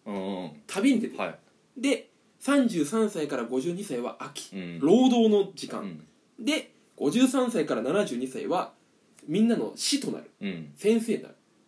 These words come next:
Speaker 2: で、「え、じゃあ七十三歳は？」
Speaker 1: うん。
Speaker 2: って言ったら、「ここで人生のサイクルは終わり」と。
Speaker 1: うん。
Speaker 2: で、死にます。
Speaker 1: うん。
Speaker 2: じゃあ名前は新しく生まれてくる子にまたつけると。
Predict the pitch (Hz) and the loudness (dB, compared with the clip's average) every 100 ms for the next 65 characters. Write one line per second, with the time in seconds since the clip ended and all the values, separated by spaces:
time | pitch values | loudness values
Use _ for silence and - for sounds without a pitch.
0 | _ 240 302 - 202 214 127 208 214 131 | _ -2 -2 4 4 6 2 0 -2 -4
1 | 143 135 - - 78 87 76 208 - 127 | -4 -6 -6 -8 -8 -8 -6 -6 -4 -6
2 | - _ _ _ - 220 330 320 180 285 | -8 _ _ _ -6 -2 2 2 6 4
3 | - 120 - 196 120 104 131 151 143 - | 4 -2 -2 -2 -2 -4 -2 0 0 -4
4 | - 101 90 82 76 _ _ _ _ _ | -12 -10 -10 -12 -16 _ _ _ _ _
5 | - 294 - - _ - - 156 160 127 | 0 0 0 -8 _ -16 -12 -6 -4 -4
6 | - 92 78 71 _ _ 269 208 185 247 | -6 -12 -12 -16 _ _ -2 2 2 4
7 | 269 262 - - _ - 165 247 262 - | 2 2 -2 -4 _ -8 -2 2 0 -2
8 | - 131 175 208 220 226 202 185 208 127 | -8 -4 -2 -2 -2 -4 -4 -2 -2 -2
9 | 131 123 - 131 - | -6 -8 -8 -8 -8